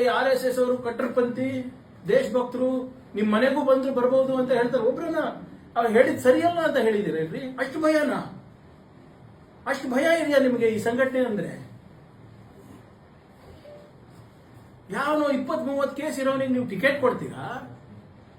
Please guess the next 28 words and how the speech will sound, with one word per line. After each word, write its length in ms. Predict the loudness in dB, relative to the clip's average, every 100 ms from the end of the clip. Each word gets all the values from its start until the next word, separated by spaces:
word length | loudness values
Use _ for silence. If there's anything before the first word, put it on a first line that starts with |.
| -2
ಅವ್ನು 220 | 0 2
ಹಂಗ್ 120 | 0
ಮಾತಾಡಿದ್ರೆ 500 | 0 -2 0 -2 -2
ನಿಮ್ಗೆ 240 | -4 -2 0
ಅವರಿಗೆ, 480 | 0 2 -2 -4 -16 -8 -4
"ಏ, 40 |
ಅವ್ರು 260 | 0 0 2
ಹೇಳೋದ್ 300 | 2 2 0
ಸರಿ 240 | 0 2
ಇಲ್ಲ" 180 | 2 2 0
ಅಂತಾನೂ 280 | -2 -4
ಕೂಡ 160 | -4 -2
ನಿಮ್ಗೆ 280 | -2 0 2
ಹೇಳೋ, 140 | 2
ಆ, 640 | 0 -2 -4 -4 -4 -4 -2
ಏನು 320 | -2 -2 -4
ಶಕ್ತಿ 300 | -6 -8 -6
ಇಲ್ಲ 280 | -2 2 2
ಅಂದ್ರೆ 580 | 0 -4 -4 -6 -10 -18 -20 -20 -20 -20 -20 -20 -20 -20 -20 -14 -4 -2
I 0 |
pity 520 | -2 -4 -6 -4 -2
you. 140 | -2 -4 -16 -20 -20 -20 -20 -20 -20 -20 -20 -20 -20 -20 -20 -20 -20 -20 -20 -20 -20 -20 -20 -20 -20 -20 -20 -20 -20 -20 -20 -20 -20 -20 -14
ನಮ್ದು 340 | -6 -2 2 2
ನಿಮ್ದು 300 | 2 0 -2
ಏನೋ 200 | -2 0
ಐಡಿಯಾಲಜಿಕಲ್ 600 | 2 2 2 0 0 0
ಡಿಫರೆನ್ಸ್ 360 | 0 0 0
ಇರ್ಬೋದು. 580 | -2 0 0 -2 -6 -14